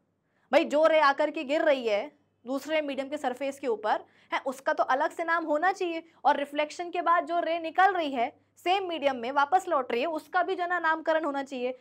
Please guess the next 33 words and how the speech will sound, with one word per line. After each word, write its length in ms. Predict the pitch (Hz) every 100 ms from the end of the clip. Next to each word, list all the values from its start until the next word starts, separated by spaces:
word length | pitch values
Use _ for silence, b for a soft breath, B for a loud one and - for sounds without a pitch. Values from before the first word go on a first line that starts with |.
| b
तो 100 | 311 -
इंसिडेंट 520 | 294 294 349 370 359
रे, 180 | 359 359
रिफ्लेक्टेड 600 | 269 269 277 277 349 349
रे, 180 | 359 359
point 340 | 359 277 302
of 160 | 349 359
incidence, 520 | 349 339 349 349 359 _ b b
अ, 440 | 254 262 262 254 233
ये 180 | 240 285
सब 180 | 359 339
हमने 580 | 339 330 349 359 339 -
क्यों 180 | 349 359
जो 120 | 330
है 120 | 339
ना 80 | 320
यहाँ 200 | 330 302 302
पर 100 | 330
मेंशन 340 | 285 285 320
कर 140 | 311
रहे 80 | 285
हैं, 80 | 302
क्यों 160 | 370 349
हम 100 | 330
पढ़ 200 | 311 269
रहे 80 | 302
हैं, 140 | - _
वो 120 | 262 349
समझ 240 | 330 285
में 120 | 294
आती 220 | 254 -
है 60 | 262
बात। 220 | 233 240